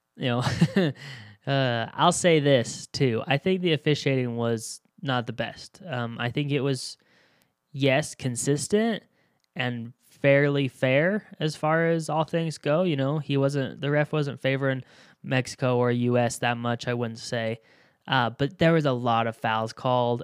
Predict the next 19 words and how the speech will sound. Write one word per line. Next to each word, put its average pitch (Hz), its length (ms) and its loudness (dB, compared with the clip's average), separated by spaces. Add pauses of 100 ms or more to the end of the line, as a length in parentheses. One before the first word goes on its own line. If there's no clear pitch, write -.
(140)
and 117 100 -8
I 113 140 -4
think 117 260 -8
it 120 100 -6
was 110 220 -6
a 110 60 -6
little 120 460 0
much 113 500 -6
for - 180 -10
my 170 240 0
taste. 185 460 -2
You 120 80 -8
know, 117 120 -6
let 156 180 2
'em 190 100 0
play 175 180 2
a 175 60 4
little 170 160 2
more, 160 340 0